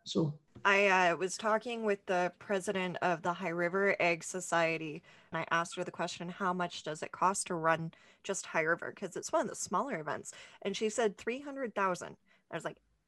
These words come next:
Speaker 2: "Ow, that is a lot of money." And a lot of that is sponsorship from businesses like A T B.
Speaker 1: Oh, yeah. Yeah, no question. Before Northlands finished,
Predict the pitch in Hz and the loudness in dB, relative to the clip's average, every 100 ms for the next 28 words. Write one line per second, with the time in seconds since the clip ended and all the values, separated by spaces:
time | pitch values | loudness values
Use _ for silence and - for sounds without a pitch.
0 | _ - - - - _ _ _ _ - | _ -8 -6 -6 -10 _ _ _ _ 4
1 | 202 214 226 - 233 247 226 220 208 311 | 4 4 0 -2 -2 4 4 6 2 0
2 | 247 - 196 208 190 214 262 180 156 165 | 0 6 8 10 8 6 6 6 6 6
3 | - 185 180 - 180 180 - 202 - 151 | 4 2 0 -2 0 0 0 -2 0 0
4 | - - - 170 190 190 190 196 - 208 | -2 -6 -2 0 0 -4 -4 -8 -2 0
5 | 196 202 202 202 - 202 269 - - _ | 0 0 0 0 -4 -8 -8 -10 -14 _
6 | - _ - - 208 233 208 214 - - | -20 _ -18 10 12 12 12 12 12 0
7 | - - - 214 196 196 208 208 196 185 | -8 -6 12 12 12 12 12 12 10 8
8 | 143 - - - - - 196 147 247 262 | 2 0 -16 -20 -2 12 12 12 12 12
9 | 240 226 226 220 196 180 - 208 175 156 | 12 12 12 12 12 12 12 12 12 10
10 | - - - | 2 -2 -10